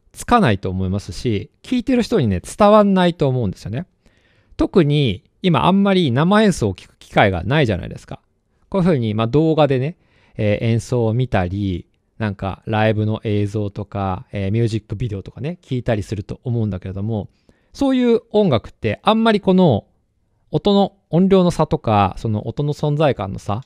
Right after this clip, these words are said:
えー、ダイナミクスレンジって感じにくいはずなんですよね。はい。大体こう音量が調整されちゃったり、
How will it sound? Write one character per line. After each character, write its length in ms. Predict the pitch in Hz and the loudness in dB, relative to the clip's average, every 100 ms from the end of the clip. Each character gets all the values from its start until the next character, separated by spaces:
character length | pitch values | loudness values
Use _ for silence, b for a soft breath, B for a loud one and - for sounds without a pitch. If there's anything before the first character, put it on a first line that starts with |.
| - | -6
え 200 | 107 104 | -2 0
ー、 40 | |
ダ 100 | 104 | 2
イ 40 | 175 | 2
ナ 60 | |
ミ 80 | 196 | 0
ク 60 | - | 0
ス 100 | 156 | 2
レ 160 | 156 | 4
ン 60 | 170 | 4
ジ 80 | 107 | 0
っ 20 | |
て 80 | - | -8
感 320 | - 220 240 | -2 0 0
じ 180 | 196 175 | -2 -4
に 200 | 151 160 | -4 -2
く 160 | - | 2
い 200 | 170 - _ _ _ | 2 0 _ _ _
は 140 | 156 | 0
ず 120 | 135 | 2
な 120 | 135 | 0
ん 80 | 113 | -2
で 60 | - | -4
す 80 | - | -10
よ 60 | |
ね。 180 | 101 160 _ _ _ | -10 -12 _ _ _
は 160 | 113 | -10
い。 80 | 113 - _ _ | -10 -14 _ _
大 160 | - 214 | -2 0
体 100 | 202 | 2
こ 260 | 180 170 - | 2 2 2
う 40 | |
音 160 | 165 160 | 2 6
量 200 | 151 147 | 6 8
が 160 | 135 | 6
調 260 | 131 143 139 | 6 4 4
整 180 | 131 127 | 4 2
さ 120 | 120 | 2
れ 100 | 117 | 0
ち 60 | 117 | -2
ゃ 20 | |
っ 100 | - | -4
た 120 | 98 | -6
り、 180 | 90 | -6